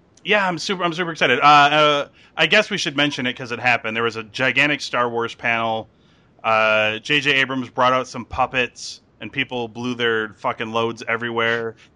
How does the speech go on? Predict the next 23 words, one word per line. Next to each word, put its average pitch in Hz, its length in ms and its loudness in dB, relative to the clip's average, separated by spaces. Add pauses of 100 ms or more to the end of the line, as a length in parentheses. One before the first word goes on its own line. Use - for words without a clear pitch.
He 123 60 -16
talked 147 240 2
about 151 220 4
how 123 540 2 (120)
they 123 400 0
have 120 260 0 (160)
hundreds 175 600 -2
of 101 220 -4
them 82 240 -14 (600)
that 117 160 -2
they've 107 220 -4
done, 98 480 -6
like, 107 180 -4
practical 110 760 -4
puppets 107 340 -10
and 101 100 -18
shit. 110 220 -12
They, 120 160 -4
they 131 240 -2
did 175 240 -4
show 202 320 0
a 147 80 -2
video. 107 580 -6